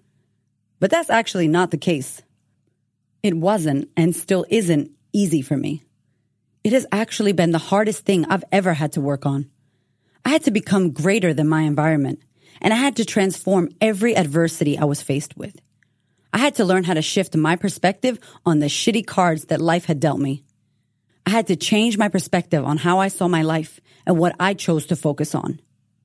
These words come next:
This is a choice we all have. And the reason why I need to share my story with you is because, if I'm honest,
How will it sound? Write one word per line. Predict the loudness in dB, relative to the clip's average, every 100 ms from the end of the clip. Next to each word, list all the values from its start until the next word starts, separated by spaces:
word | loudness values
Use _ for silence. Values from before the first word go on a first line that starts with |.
| _ _ _ _ -2
This | 0
is | 2
a | 2
choice | 2 2 2 0
we | -2 0
all | 2 2
have. | 2 -2 -4 -12 _ _ _ _ _ _ _ _ _
And | 0
the | 0
reason | 2 0 0
why | 0 0
I |
need | 2 0
to | -2
share | 0 0
my | 0
story | 0 -2 0 0
with | -2 -2
you | -2 -4 -8 _ _
is | -4
because, | -2 0 0 0
if | -2 0
I'm | 0
honest, | 0 0 2 0 -4 -16